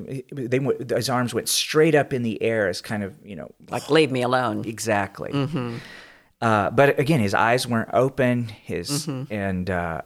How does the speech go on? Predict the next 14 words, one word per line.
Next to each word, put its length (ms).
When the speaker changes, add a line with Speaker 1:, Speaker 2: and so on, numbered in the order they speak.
Speaker 1:
and 160
of 100
course, 360
then 580
the 200
praying 760
really 320
started. 640
<laughs> 40
And, 140
and 200
John, 480
this 180
pastor, 760